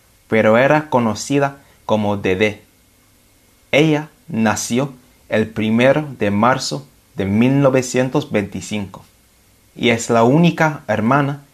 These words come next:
que no fue asesinada. La tercera se llamaba María Argentina Minerva Mirabal Reyes y era conocida como Minerva. Nació el doce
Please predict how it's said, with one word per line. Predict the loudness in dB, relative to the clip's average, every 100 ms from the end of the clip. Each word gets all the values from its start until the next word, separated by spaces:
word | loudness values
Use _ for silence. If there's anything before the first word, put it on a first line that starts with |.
| _ _
que | -4
no | 0 2 0
fue | -2 -4 -2 -2 -4
asesinada. | -10 -6 -8 -8 -8 -8 -8 -10 _ _ _ _ _ _ _ _ _ _ _
La | -2 -2 0
tercera | -2 0 2 4 2 -6 _ -14
se | -4 0
llamaba | 2 2 4 4 2 -4 -20 -8
María | 0 0 2 0 0 -4 -2
Argentina | -2 -2 -8 -8 -6 -4 -2 -2
Minerva | -2 0 2 2 2 -2 -6 -20 -8
Mirabal | -4 0 0 2 0 -2 -6
Reyes | -2 -2 -4 -14 -20 _ _ _ _ _ _ _ -6
y | 0
era | 2 2 2
conocida | 0 -2 -2 -6 -4 -2 -4 -10 _ _
como | -2 0 0
Minerva. | 0 -2 -2 -2 -8 -16 _ _ _ _ _ _ _ _ _ -4
Nació | -4 -2 -2 0 0 -4 -8
el | -4 -4 2
doce | 0 0 -8 -12